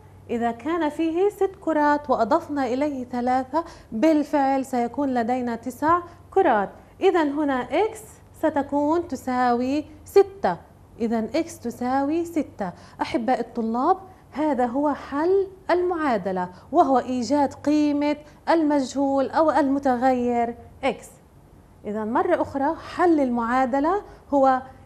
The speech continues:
إيجاد قيمة المتغير التي تجعل المعادلة صحيحة. إليكم هذا التدريب. حل المعادلات الآتية: إكس زائد ستة تساوي ثمانية وعشرين.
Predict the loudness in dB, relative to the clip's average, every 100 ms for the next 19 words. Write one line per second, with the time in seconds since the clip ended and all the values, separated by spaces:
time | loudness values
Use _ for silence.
0 | -10 -4 -2 2 2 2 0 2 2 2
1 | -2 -4 -2 0 2 2 0 2 2 2
2 | 0 2 4 4 0 -8 0 2 2 0
3 | 0 -2 -2 -2 0 0 0 0 0 0
4 | 0 0 2 2 4 4 2 0 -6 0
5 | 0 2 -6 -6 -12 -14 -20 -20 -20 -20
6 | -20 -4 4 6 6 4 4 4 4 4
7 | 2 -2 0 0 2 -2 -4 -8 -20 -20
8 | -4 2 4 4 0 -2 -2 0 0 2
9 | 2 -2 -2 -2 0 -4 -6 -10 -10 -12
10 | -20 -20 -20 -20 -20 -20 -20 -20 -20 -20
11 | -20 -20 -20 -20 -20 -18 -2 -2 -2 -10
12 | -2 0 0 -2 -6 -6 -4 -2 -2 -4
13 | -4 0 0 0 -4 -6 -8 -6 -4 -2
14 | -4 -4 -4 -4 -2 0 -2